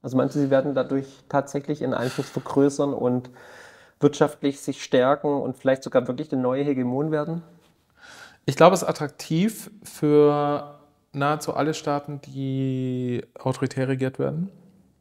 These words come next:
Speaker 2: die sich nicht so viel um Feedback-Mechanismen aus der eigenen Bevölkerung kümmern, die angezogen sind von der Überwachungstechnologie, die angezogen sind vom chinesischen Gesellschaftsmodell.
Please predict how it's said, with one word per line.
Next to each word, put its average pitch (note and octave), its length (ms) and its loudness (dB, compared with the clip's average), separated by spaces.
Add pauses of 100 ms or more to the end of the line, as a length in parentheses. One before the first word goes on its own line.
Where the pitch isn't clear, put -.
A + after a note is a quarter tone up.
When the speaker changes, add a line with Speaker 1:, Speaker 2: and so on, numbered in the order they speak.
Speaker 2:
die C3+ 80 2
sich B2+ 320 -4
nicht C#3 440 0
so C#3+ 120 -6
viel C3+ 520 0
um B2+ 480 -8
Feedback-Mechanismen C3 1080 -4
aus - 180 -6
der - 100 -2
eigenen B2 240 -4
Bevölkerung B2 500 -4
kümmern, D#3+ 440 -4 (340)
die B2 520 -4 (420)
angezogen C#3 640 0
sind C3+ 340 -2
von B2+ 720 -4
der B2+ 100 0
Überwachungstechnologie, C#3 1300 -2
die C#3 120 -4
angezogen C3 480 -4
sind B2 180 -2
vom B2 260 -6
chinesischen A#2+ 960 -6 (480)
Gesellschaftsmodell. C#3+ 1000 0